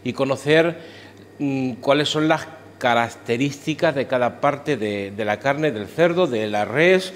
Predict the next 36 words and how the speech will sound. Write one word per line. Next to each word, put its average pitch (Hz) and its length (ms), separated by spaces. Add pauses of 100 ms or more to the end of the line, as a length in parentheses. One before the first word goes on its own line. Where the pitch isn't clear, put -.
(280)
o 123 100
de 123 120
cualquier 123 340
animal, 107 480
porque 101 260
luego 131 220
a 143 40
la 135 100
hora 143 120
de 160 140
cocinarlo, 160 760 (2500)
pues 135 160
nos 131 160
viene 160 200
muy 170 200
bien 160 220
conocer 147 380
las 160 160
características 139 880
de 139 120
cada 151 260
trozo 110 340
de 95 100
carne. 95 460 (1300)
Este 156 260
ya 208 120
digo 185 260
que 175 80
es 170 140
el 190 120
trozo 185 300
de 185 160
carne 170 480
que 110 540
está 160 600 (440)
encima 165 760